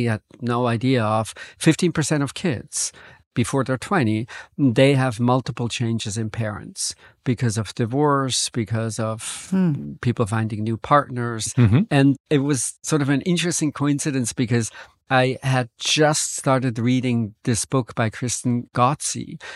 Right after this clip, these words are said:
Speaker 1: called Everyday Utopia in Praise of Radical Alternatives to the Traditional Family Home.
Speaker 3: Mm-hmm.
Speaker 1: And
Speaker 2: Hmm.
Speaker 1: there you get an even bigger sense that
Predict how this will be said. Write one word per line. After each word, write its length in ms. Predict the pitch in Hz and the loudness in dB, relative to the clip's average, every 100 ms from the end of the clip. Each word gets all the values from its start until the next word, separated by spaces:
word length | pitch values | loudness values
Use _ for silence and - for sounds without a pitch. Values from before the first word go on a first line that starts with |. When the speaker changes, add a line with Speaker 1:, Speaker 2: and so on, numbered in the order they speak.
| - - | -18 -12
Speaker 1:
called 360 | - 131 127 123 | -4 2 2 2
Everyday 380 | 170 139 147 143 | 2 4 4 4
Utopia 720 | 131 123 - 123 123 123 107 | 4 2 -2 -4 -2 0 0
in 160 | 127 113 | 0 -4
Praise 380 | - 135 139 135 | 0 0 2 0
of 160 | 113 | -2
Radical 460 | 123 123 135 135 131 | 0 0 -2 -2 -2
Alternatives 640 | 123 - 127 120 120 113 | -2 -2 -2 -2 -2 -4
to 100 | - | -4
the 120 | 117 113 | -4 -2
Traditional 560 | - 120 113 - 120 | -2 0 0 0 -4
Family 440 | 101 107 104 110 117 | -4 -6 -6 -6 -4
Home. 360 | 104 113 131 - | -6 -6 -8 -2
Speaker 3:
Mm-hmm. 280 | 120 110 117 208 | 4 6 6 4
Speaker 1:
And 240 | 143 139 | 6 6
Speaker 2:
Hmm. 120 | 170 156 | 6 4
Speaker 1:
there 260 | 151 180 | 6 6
you 160 | 185 156 | 6 4
get 220 | 143 139 | 2 2
an 120 | 139 - | 0 2
even 520 | 175 190 185 175 147 - _ | 4 6 4 4 2 -2 _
bigger 300 | 139 139 143 | 2 4 2
sense 460 | 131 - 110 107 - | 0 0 -2 -2 -2
that 220 | 127 120 | -2 -2